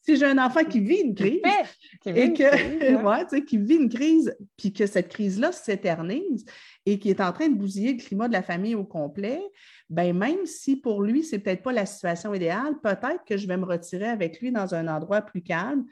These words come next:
Speaker 1: quitte à ce que ce soit la salle de bain pour qu'il contamine pas tout le monde. Ça
Speaker 2: C'est ça.
Speaker 1: dépend. Ça dépend.
Speaker 2: Oui, puis moi, je, je sais, je pense que je t'avais déjà entendu à un moment donné parler, euh, tu sais, comme de la chaise de retrait ou ces affaires-là. Moi, j'ai de la difficulté avec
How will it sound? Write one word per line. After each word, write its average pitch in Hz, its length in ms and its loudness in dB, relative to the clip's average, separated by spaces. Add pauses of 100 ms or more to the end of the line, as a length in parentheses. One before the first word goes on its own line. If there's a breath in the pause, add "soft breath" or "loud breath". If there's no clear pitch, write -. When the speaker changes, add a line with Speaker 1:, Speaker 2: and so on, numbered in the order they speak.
(300 soft breath)
Speaker 1:
quitte 247 180 -2
à 208 60 2
ce 185 100 -10
que 180 120 -2
ce 175 140 0
soit 202 200 -4
la 185 140 2
salle 165 260 0
de 156 140 0
bain 190 220 -4
pour 240 140 -8
qu'il - 140 -20
contamine 170 520 -4
pas 269 120 -6
tout 226 120 -8
le 175 100 -6
monde. 208 320 -6 (580 soft breath)
Ça - 220 -6
Speaker 2:
C'est 180 60 -4
ça. 208 100 2
Speaker 1:
dépend. 214 180 -2 (440)
Ça - 260 -4
dépend. 208 340 -6 (500)
Speaker 2:
Oui, 247 160 2
puis 247 160 0
moi, 226 180 4
je, 214 320 4
je 185 140 -2
sais, 196 240 0
je - 100 -10
pense 262 180 -2
que - 80 -6
je - 60 -4
t'avais 190 220 0
déjà 185 280 0
entendu 180 320 -2
à 226 40 -2
un - 20 -4
moment 170 160 -4
donné 170 320 -4
parler, 175 480 -4
euh, 147 280 -6
tu 160 100 -20
sais, 180 80 -12
comme 165 180 -2
de 165 60 -2
la 160 100 2
chaise 165 260 -4
de 165 80 -4
retrait 160 520 -4
ou 170 80 -4
ces 165 200 -8
affaires-là. 160 640 -2
Moi, 233 140 -4
j'ai 277 180 -2
de 160 100 -10
la 170 160 -2
difficulté 196 800 -8
avec 175 400 -4